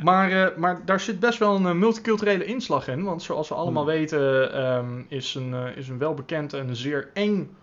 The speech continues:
Speaker 1: subgenre van horror de Aziatische horror.
Speaker 2: Hmm.
Speaker 1: Kijk naar de Ring-films en de Grudge-films en, eh, Pulse. En, eh, en nog een paar van dat soort, eh, hele enge dingen. En dus, eh,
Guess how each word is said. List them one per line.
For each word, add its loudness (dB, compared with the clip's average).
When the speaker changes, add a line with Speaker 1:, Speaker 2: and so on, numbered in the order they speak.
Speaker 1:
subgenre 2
van 0
horror 2
de -4
Aziatische -4
horror. 0
Speaker 2:
Hmm. -8
Speaker 1:
Kijk -2
naar -6
de -6
Ring-films 0
en -6
de -6
Grudge-films 0
en, -10
eh, -10
Pulse. 0
En, -6
eh, -8
en -10
nog -8
een -12
paar 2
van -4
dat 0
soort, -4
eh, 0
hele -2
enge -4
dingen. 0
En -2
dus, -4
eh, 6